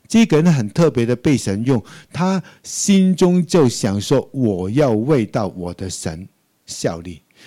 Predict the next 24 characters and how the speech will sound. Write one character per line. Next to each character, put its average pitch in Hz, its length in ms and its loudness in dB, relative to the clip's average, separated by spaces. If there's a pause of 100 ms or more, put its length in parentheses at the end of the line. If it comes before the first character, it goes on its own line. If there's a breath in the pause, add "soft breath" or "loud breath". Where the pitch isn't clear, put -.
(140 soft breath)
所 - 160 -4
以 175 140 2
当 170 300 -2
他 165 160 -2
还 123 320 -2
没 123 200 0
真 135 220 0
正 117 220 0
认 120 160 0
识 - 160 -8
耶 120 160 2
稣 117 180 -2
的 110 60 0
时 110 160 -6
候， - 40 -8 (200 loud breath)
他 135 180 -4
就 123 200 -2
为 123 300 0
到 98 300 -4 (100)
犹 98 300 -10
太 113 220 -10
教 85 260 -8
效 85 240 -8
力， 82 200 -16